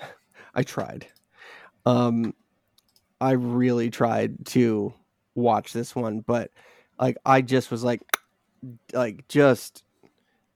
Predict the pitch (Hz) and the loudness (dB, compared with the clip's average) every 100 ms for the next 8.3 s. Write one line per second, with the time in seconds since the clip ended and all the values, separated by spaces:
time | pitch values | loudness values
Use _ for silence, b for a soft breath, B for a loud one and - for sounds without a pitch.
0 | _ 120 110 127 123 113 117 - _ _ | _ -18 -4 -2 -2 -4 -8 -12 _ _
1 | _ _ _ 135 - 156 139 156 151 151 | _ _ _ 0 0 2 2 2 4 4
2 | 156 156 127 127 - 139 147 165 175 127 | 4 2 2 -2 -4 0 2 4 2 2
3 | - b b b b _ _ _ _ - | -4 b b b b _ _ _ _ -18
4 | B B B B B B _ _ _ _ | B B B B B B _ _ _ _
5 | _ - _ 135 143 156 160 139 139 143 | _ -20 _ 2 4 6 4 4 6 6
6 | 139 123 131 131 131 131 123 131 _ _ | 4 2 2 4 4 2 0 -4 _ _
7 | _ _ _ _ _ - 135 120 - - | _ _ _ _ _ 0 2 2 0 0
8 | 147 120 | 0 0